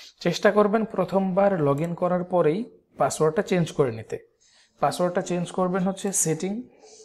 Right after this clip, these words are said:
সেটিংয়ে যাওয়ার পর ওল্ড পাসওয়ার্ডটা দিবেন, then নতুন একটা পাসওয়ার্ড দিয়ে ওই পাসওয়ার্ডটা আমাকে মেসেজ করে দিবেন, ইমেইল, আহ, সরি, ইউজার নেম এবং পাসওয়ার্ডটা আমাকে জানাবেন। আমাকে জানাইলে আপনার সফটওয়্যারের সাথে আপনার এই প্যানেলটা কানেক্টেড হয়ে যাবে।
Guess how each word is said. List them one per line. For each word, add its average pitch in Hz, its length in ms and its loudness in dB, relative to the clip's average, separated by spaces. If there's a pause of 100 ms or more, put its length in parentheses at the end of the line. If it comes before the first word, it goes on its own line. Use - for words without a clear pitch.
(140)
সেটিংয়ে 170 440 -2
যাওয়ার 180 260 2
পর 185 340 -4
ওল্ড 156 240 2
পাসওয়ার্ডটা 175 460 -2
দিবেন, 185 280 0 (580)
then 143 140 2
নতুন 151 280 0
একটা 160 200 0
পাসওয়ার্ড 151 440 0
দিয়ে 233 220 -2 (100)
ওই 185 160 0
পাসওয়ার্ডটা 180 680 0 (480)
আমাকে 143 320 2
মেসেজ 131 380 -2
করে 101 200 -8
দিবেন, - 260 -16 (320)
ইমেইল, 156 420 -4
আহ, 135 140 -4
সরি, 127 340 -8
ইউজার 143 240 2
নেম 202 140 0
এবং 165 160 2
পাসওয়ার্ডটা - 440 -8 (640)
আমাকে 139 220 -4
জানাবেন। 151 440 2 (460)
আমাকে 151 240 -2
জানাইলে 196 360 0
আপনার 208 140 0
সফটওয়্যারের 170 440 -2
সাথে 214 220 0
আপনার 214 220 0
এই 156 100 0
প্যানেলটা 156 420 0
কানেক্টেড 127 540 -10
হয়ে 123 140 -10
যাবে। - 180 -16